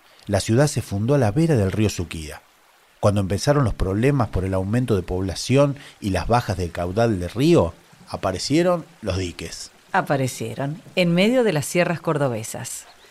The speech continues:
Speaker 2: más precisamente en el Valle de Punilla. Allí se levantó el dique San Roque, sin duda una de las obras de ingeniería que cambió para siempre la historia de los cordobeses.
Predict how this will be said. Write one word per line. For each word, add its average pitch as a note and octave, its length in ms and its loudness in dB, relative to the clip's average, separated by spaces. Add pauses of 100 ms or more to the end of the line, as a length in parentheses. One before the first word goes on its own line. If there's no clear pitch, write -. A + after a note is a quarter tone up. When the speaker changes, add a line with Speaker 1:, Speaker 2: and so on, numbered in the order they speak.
(140)
Speaker 2:
más D4 240 2
precisamente A3 960 0
en D#3+ 100 0
el D3 160 0
Valle D#3 260 0
de D3 120 2
Punilla. B2+ 640 -4 (480)
Allí F3+ 260 0
se F#3+ 160 -2
levantó D3+ 440 2
el F3+ 120 2
dique D3+ 220 -4
San D3 220 -2
Roque, G3+ 420 0 (420)
sin D#3 220 0
duda D#3 560 4
una D3+ 240 0
de C#3+ 80 2
las C#3+ 180 -2
obras D#3 240 0
de D3+ 60 -2
ingeniería C#3+ 520 0
que D3 120 -6
cambió D3 360 2
para C#3 240 0
siempre F3+ 500 0
la C3+ 100 0
historia C#3 320 0
de C3 80 0
los B2 140 -2
cordobeses. A#2+ 720 -6